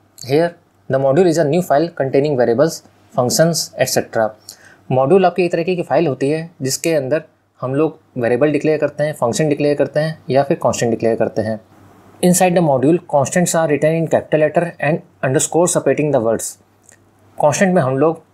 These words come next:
जो भी नाम define करते हैं वो capital letter में होना चाहिए, Plus अगर हमारे constant का नाम एक word से ज़्यादा का है तो हमको हर word को separate करने के लिए underscore का यूज़ करना होगा। जैसा कि आप देख रहे हैं नीचे example में एक file create की गई है जिसका नाम है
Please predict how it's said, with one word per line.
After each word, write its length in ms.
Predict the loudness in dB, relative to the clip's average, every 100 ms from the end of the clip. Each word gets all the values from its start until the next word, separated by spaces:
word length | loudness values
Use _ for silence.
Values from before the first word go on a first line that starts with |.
| _ _
जो 240 | -4 0 2
भी 140 | 2 2 0 -2 _ _ -4
नाम 220 | -2 0
define 280 | 0 0 0
करते 260 | 0 0 -2
हैं 200 | -2 -4 -2
वो 80 | 0
capital 280 | 0 0 0
letter 200 | 0 0
में 60 | -2
होना 180 | -2 -2
चाहिए, 340 | -2 -4 -6 -2
Plus 340 | 0 0 -2 _ _ _ _
अगर 220 | 0 0
हमारे 340 | 0 0 2 2
constant 300 | 0 -2 -2
का 60 | 0
नाम 240 | 0 -2 -2
एक 140 | 0
word 160 | 0 -2
से 120 | 0
ज़्यादा 240 | 0 0 0
का 100 | -2
है 160 | -4 -6 -4
तो 60 |
हमको 160 | -2 0
हर 160 | 0 2
word 200 | 0 0
को 240 | -4 -4 -6
separate 360 | -2 2 2 2
करने 220 | 0 0
के 60 | 0
लिए 100 | 0
underscore 340 | 0 0 0
का 80 | 2
यूज़ 160 | 0 0
करना 200 | -2 -2
होगा। 320 | -4 -6 -8 _ -20 -20 -4
जैसा 300 | 0 2 2
कि 100 | 0
आप 60 | 0
देख 200 | 0 0
रहे 80 | 0
हैं 80 | -2
नीचे 180 | 0
example 400 | 0 0 -2 0
में 220 | 0 -2 -8 _ _ _ _ _ _
एक 160 | 0 0
file 260 | 0 0 2
create 220 | -2 0
की 160 | 0 0
गई 140 | 0
है 80 | 0
जिसका 220 | -2 -2
नाम 220 | -2 0
है 80 | 0